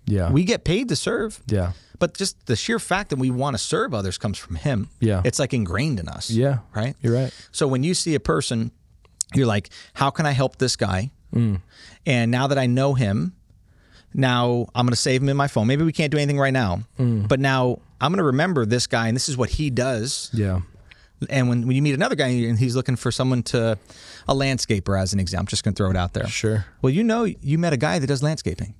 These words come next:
Speaker 1: Yeah.
Speaker 2: I mean, and you could connect them together if you wish.
Speaker 1: Absolutely. And I do every time.
Speaker 2: I had
Speaker 1: I, I connect you with people and you're like, "What is this?" I'm like, "Just go with it." And I can do a better job, right, of, like, you learn, it's like teeing it up.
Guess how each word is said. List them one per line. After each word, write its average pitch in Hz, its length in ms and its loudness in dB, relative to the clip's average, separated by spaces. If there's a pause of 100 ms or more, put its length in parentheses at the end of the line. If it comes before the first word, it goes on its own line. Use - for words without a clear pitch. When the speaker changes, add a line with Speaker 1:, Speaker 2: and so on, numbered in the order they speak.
Speaker 1:
Yeah. 98 220 0 (1120)
Speaker 2:
I 151 80 2
mean, 143 140 2
and 156 140 2
you 185 120 4
could - 160 -2
connect 160 380 -2
them 139 120 0
together 147 400 0
if 98 100 -6
you 127 100 0
wish. - 320 -4 (180)
Speaker 1:
Absolutely. 160 400 0
And 139 100 2
I 143 80 2
do 139 240 2
every 139 160 2
time. 113 260 -2 (420)
Speaker 2:
I 135 100 2
had 160 120 2
Speaker 1:
I, 127 140 0 (180)
I 143 80 2
connect 160 300 0
you 151 100 2
with 143 100 0
people 143 300 2
and 127 80 0
you're 127 120 0
like, 113 140 0
"What 143 120 2
is 143 60 -4
this?" 143 260 -2
I'm 117 80 -2
like, 107 240 -4
"Just - 180 -4
go 127 120 2
with 123 160 0
it." 95 100 -4 (400)
And 143 80 2
I 160 100 4
can 185 200 2
do 180 140 6
a 170 40 2
better 151 300 4
job, 135 320 2
right, 139 220 2
of, 131 280 -2
like, 135 320 0
you 139 120 2
learn, 131 280 2
it's 110 140 -2
like 107 140 0 (240)
teeing 135 200 0
it 113 100 2
up. 127 260 0